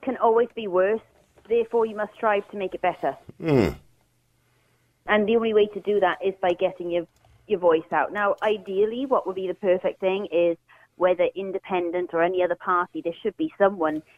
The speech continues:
Speaker 1: eventually that actually goes into government and does what they started out for. They started out to make the place better and to work for the people. So at the end, instead of just thinking, "Right, I want to get my third house furnished, so I'm gonna claim for this"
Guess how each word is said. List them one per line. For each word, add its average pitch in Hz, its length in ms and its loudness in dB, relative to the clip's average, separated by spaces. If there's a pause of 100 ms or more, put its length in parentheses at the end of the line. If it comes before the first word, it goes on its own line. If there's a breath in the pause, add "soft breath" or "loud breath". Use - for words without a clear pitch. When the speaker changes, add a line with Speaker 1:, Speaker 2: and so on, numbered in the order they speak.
(120)
Speaker 1:
eventually 175 760 -4
that 165 160 4 (380)
actually - 480 -6
goes 214 280 4
into 190 220 -8
government 185 480 -4
and 170 120 -14
does 190 260 2
what - 180 0
they 175 260 -2 (760)
started 208 360 0
out 202 320 -2
for. 127 240 -2 (480)
They 160 160 -10
started 214 380 0
out - 200 -6
to 202 60 -12
make 196 160 -8
the - 60 -20
place 170 300 -2
better 208 380 -2 (420)
and 165 140 -6
to 185 80 -8
work 196 260 4
for 196 80 -8
the 180 60 0
people. 202 460 -4
So 180 300 0 (120)
at 196 140 4
the 220 180 2
end, 175 240 -2
instead 185 280 -8
of 185 80 -4
just - 140 -10
thinking, 185 360 -4
"Right, 170 220 2
I 175 60 0
want 175 180 -2
to 170 40 -6
get 170 140 -6
my 175 120 -6
third 170 280 -2
house 180 260 -2 (100)
furnished, 120 560 -6 (460)
so 180 60 2
I'm 165 100 4
gonna 170 140 0
claim 165 360 -2
for 170 120 -8
this" 165 260 -2